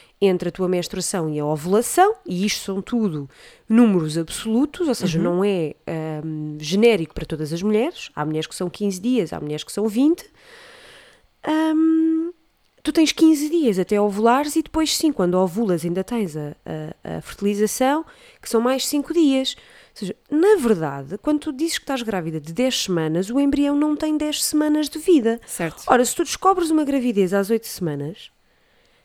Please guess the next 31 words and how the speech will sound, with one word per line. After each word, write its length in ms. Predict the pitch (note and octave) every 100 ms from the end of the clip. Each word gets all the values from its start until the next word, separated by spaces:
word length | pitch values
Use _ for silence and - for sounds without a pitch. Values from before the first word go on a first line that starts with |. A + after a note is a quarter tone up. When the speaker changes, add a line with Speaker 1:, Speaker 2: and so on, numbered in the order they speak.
| _
Speaker 1:
entre 580 | - C#4+ G#3 - D#3+ D#3 _ _ -
marcares 360 | G3+ A3 C#4+
uma 120 | C#4 D4
consulta 360 | C#4+ C4+ C4
no 100 | C4+
centro 200 | C4 C4
de 40 | B3
saúde, 400 | C4 G#3+ D#3 C#3 - _ _ _ _ -
entre 480 | C4 A3+ F#3 D#3+ E3 -
o 60 |
período 300 | - G3+ B3+
de 40 | B3
reflexão, 680 | - D4+ C#4 - F#3 D#3+ D3+ _ _ _ _ -
entre 420 | A#3 F#3+ F#3 -
encontrares 520 | G#3 F#3+ G#3 C#4+ C#4+
uma 180 | C#4 B3+
vaga, 460 | G3 F3 D3 C#3+ - -
e 140 | G3
em 100 | A#3+
Lisboa 560 | C4 A3+ G#3 A3+ E3+ -
há 140 | F3+ F3+
hospitais 600 | C4+ - C#4 - A3 F#3+
objetores 500 | G3+ F3 F3+ F#3+ F3
de 80 | -
consciência, 600 | F3 D#3+ F3 D3 - E3
não 140 | G3+
são 180 | G3+ C4+
médicos, 460 | A3+ F3 D#3 D#3
são 180 | - D#3
hospitais, 1040 | A#3+ D#4+ - G#3+ - F3 D3 D3 - - -
Speaker 2:
Uhum. 300 | F#3+ F3+ F3